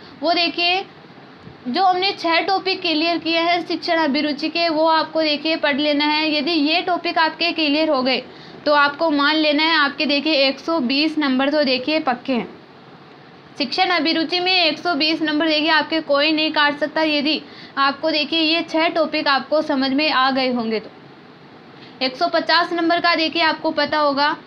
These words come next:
कि शिक्षण अभिरुचि का एक सौ पचास number का paper आता है, यानी पचास क्वेश्चन आते हैं। पचास क्वेश्चन आता है, एक क्वेश्चन देखिए, तीन नंबर का होता, आता है, तो कितने होंगे, एक सौ पचास हो गए ना।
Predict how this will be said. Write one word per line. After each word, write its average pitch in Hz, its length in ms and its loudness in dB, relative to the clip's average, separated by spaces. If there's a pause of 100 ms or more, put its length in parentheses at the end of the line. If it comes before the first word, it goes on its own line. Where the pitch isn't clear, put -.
(260)
कि 302 100 -2
शिक्षण 339 360 -2
अभिरुचि 302 560 0
का 311 240 2
एक 277 240 -2
सौ 320 120 0
पचास 302 520 0
number 294 280 2
का 311 140 2
paper 285 380 0
आता 277 240 0
है, 285 320 0 (320)
यानी 311 200 0
पचास 359 480 0
क्वेश्चन 320 300 0
आते 220 240 0
हैं। 160 120 -8 (1120)
पचास 330 420 2
क्वेश्चन 359 360 0
आता 339 260 2
है, 349 300 4
एक 311 300 0
क्वेश्चन 330 340 0
देखिए, 311 420 0
तीन 320 320 0
नंबर 294 300 2
का 302 140 0
होता, 247 360 -2
आता 247 280 0
है, - 100 -4 (440)
तो 254 60 -2
कितने 311 400 -2
होंगे, 339 260 2
एक 302 320 2
सौ 339 120 -2
पचास 330 440 0
हो 311 100 2
गए 330 180 0
ना। 320 160 0